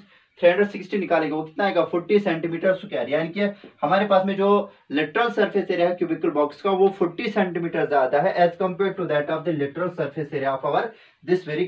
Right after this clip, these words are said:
cuboidal box। अब इसका दूसरा part करने के लिए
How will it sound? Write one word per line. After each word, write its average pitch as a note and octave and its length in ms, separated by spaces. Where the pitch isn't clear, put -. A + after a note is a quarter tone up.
cuboidal D3 460
box। - 260
अब D#3+ 140
इसका G3 320
दूसरा G#3 320
part G#3 200
करने G#3 280
के G3+ 100
लिए G3 180